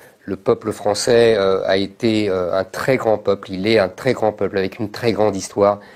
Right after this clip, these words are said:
Notre, euh, notre rôle, notre responsabilité, votre rôle, votre responsabilité, puisque vous me demandez de parler aux jeunes, c'est de perpétuer cette histoire glorieuse et magnifique, cette culture admirable.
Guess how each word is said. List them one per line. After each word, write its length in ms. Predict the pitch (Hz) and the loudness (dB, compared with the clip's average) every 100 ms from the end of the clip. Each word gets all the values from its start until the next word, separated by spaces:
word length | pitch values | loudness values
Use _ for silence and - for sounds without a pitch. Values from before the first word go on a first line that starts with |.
| - - - | -20 -20 -8
Notre, 480 | 101 107 107 - - | 0 0 0 -2 2
euh, 400 | 107 104 98 87 - _ _ _ | 4 4 2 -2 -10 _ _ _
notre 260 | 95 - 113 | -8 -2 0
rôle, 480 | 85 104 143 175 156 | 2 2 4 4 2
notre 280 | 98 101 110 | -2 -2 0
responsabilité, 1040 | 98 127 - 127 127 110 107 107 151 90 - | 0 -2 -4 -2 -2 -2 -6 0 0 0 -10
votre 480 | 87 87 175 175 123 | -6 0 2 2 2
rôle, 280 | 107 127 107 | 4 2 2
votre 380 | 95 143 - | 2 2 2
responsabilité, 640 | 113 113 113 107 101 98 110 | -2 -2 -6 -6 -6 -4 -8
puisque 240 | - - 85 - _ _ _ _ | -8 -8 -8 -10 _ _ _ _
vous 140 | - 92 | -12 -10
me 80 | 85 | -6
demandez 340 | 87 87 90 | -4 -4 -4
de 60 | 85 | -4
parler 240 | 90 82 | -4 -4
aux 100 | 82 | -4
jeunes, 260 | 98 110 127 - - - | 0 0 -2 -14 -20 -18
c'est 480 | - - - 123 123 - | -8 -2 2 2 0 -6
de 220 | 104 101 | -6 -6
perpétuer 680 | 101 123 - 117 - 110 110 | -2 -4 -2 -6 -2 -2 -2
cette 240 | 107 - | -4 -8
histoire 520 | - - 104 107 98 - | -12 -4 2 2 2 -6
glorieuse 580 | 90 104 101 98 101 104 | -6 0 0 0 -4 -4
et 60 | 101 | -2
magnifique, 460 | 98 98 90 110 | 0 -2 -6 -8
cette 220 | - 101 - | -4 -6 -6
culture 480 | 110 92 - 113 - | -12 -10 -4 -4 -2
admirable. 480 | 98 95 90 85 | -6 -4 -6 -6